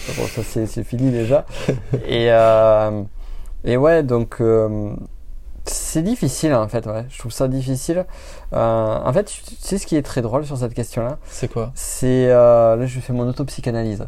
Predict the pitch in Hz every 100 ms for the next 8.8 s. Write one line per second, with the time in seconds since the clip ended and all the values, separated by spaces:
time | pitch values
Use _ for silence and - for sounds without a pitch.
0 | - 120 123 131 - - 139 151 131 135
1 | 123 135 127 127 123 117 113 110 - -
2 | - 123 131 196 160 147 135 139 170 -
3 | 135 127 - 131 - 127 131 156 165 135
4 | 135 143 135 127 127 127 147 185 - 127
5 | 120 123 - 123 - 135 - 165 - 131
6 | 127 123 135 127 120 120 113 110 - -
7 | 120 123 127 127 - - - 123 123 135
8 | 165 165 151 139 135 143 185